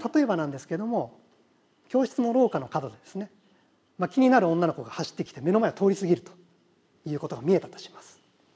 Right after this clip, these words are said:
まあ、漫画に出てきそうなベタなシーンなんですけども、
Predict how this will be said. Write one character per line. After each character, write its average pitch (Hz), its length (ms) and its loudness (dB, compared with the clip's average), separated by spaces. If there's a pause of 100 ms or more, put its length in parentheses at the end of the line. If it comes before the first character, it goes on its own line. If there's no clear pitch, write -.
(800)
ま 175 80 0
あ、 - 20 4
漫 247 180 10
画 269 80 6
に 254 100 6
出 233 60 0
て 226 120 4
き - 80 -12
そ 185 100 0
う - 20 2
な 143 100 -4
ベ 202 120 4
タ 190 100 4
な - 100 -6
シ - 120 -14
ー 127 60 -14
ン - 20 -18
な 113 80 -20
ん 107 60 -20
で 110 80 -20
す - 80 -16
け 202 80 -4
ど 254 100 -2
も、 208 320 0